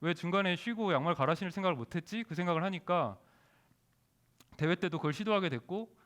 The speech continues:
양말을 세 번 갈아 신었더니 사십이점일구 킬로미터도 발바닥이 아프긴 하지만 훨씬 더 버틸만 하더라고요. 춘천 마라톤에서 저는 큰 깨달음을 얻은 것 같았습니다. 예.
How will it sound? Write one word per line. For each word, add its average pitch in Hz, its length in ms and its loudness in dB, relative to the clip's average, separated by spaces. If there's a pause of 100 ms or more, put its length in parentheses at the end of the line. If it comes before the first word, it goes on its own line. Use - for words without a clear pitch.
(120)
양말을 175 300 2
세 226 160 0
번 220 320 0
갈아 170 260 2
신었더니 170 680 -2 (320)
사십이점일구 220 840 0
킬로미터도 175 600 -2
발바닥이 190 480 2
아프긴 170 400 -2
하지만 202 440 -2 (200)
훨씬 254 240 0
더 202 100 2
버틸만 160 560 -2
하더라고요. 131 500 -4 (1040)
춘천 254 280 0
마라톤에서 185 640 2
저는 156 220 -2
큰 - 300 -2
깨달음을 185 760 0 (380)
얻은 185 300 -4
것 170 140 0
같았습니다. 101 680 -8 (1040)
예. 117 100 -14